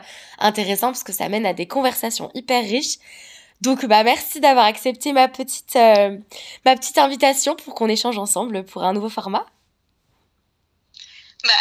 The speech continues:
Speaker 2: avec plaisir, parce que justement, euh, comme tu l'as dit, on a plein de points communs et on a certains points sur lesquels, euh, nos avis ou nos expériences divergent. Donc, je trouvais ça hyper intéressant de, de mettre ça en avant. Donc, euh,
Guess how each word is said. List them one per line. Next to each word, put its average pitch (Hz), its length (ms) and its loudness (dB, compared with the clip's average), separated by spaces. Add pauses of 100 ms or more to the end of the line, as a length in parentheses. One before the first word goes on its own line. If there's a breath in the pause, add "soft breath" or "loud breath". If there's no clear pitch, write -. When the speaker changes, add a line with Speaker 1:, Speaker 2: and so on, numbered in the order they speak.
(120)
Speaker 2:
avec 226 200 -2
plaisir, 240 500 -2
parce 240 280 -4
que - 140 -8 (260)
justement, 214 560 -2
euh, 202 300 2
comme 220 160 -6
tu - 160 0
l'as 220 140 0
dit, 208 220 2
on 214 140 -4
a 175 100 2 (200)
plein 277 360 2
de 285 120 -12
points 233 240 -2
communs 226 440 0 (520 loud breath)
et 208 40 -2
on 202 180 0
a 190 280 2
certains 226 400 -2
points 226 220 -2
sur 214 140 0
lesquels, 202 340 -2
euh, 196 360 0 (140)
nos 208 260 0 (100)
avis 226 300 4
ou 214 120 -12
nos 175 120 0
expériences 190 500 0
divergent. 220 360 0
Donc, 196 140 -6
je - 60 4
trouvais 202 140 0
ça 190 140 2 (180)
hyper 220 240 0
intéressant 208 420 2
de, 190 320 -2 (420 loud breath)
de 208 60 0
mettre 208 180 0
ça 202 140 2
en 196 80 -2
avant. 196 280 2
Donc, 214 360 -4
euh, 185 220 2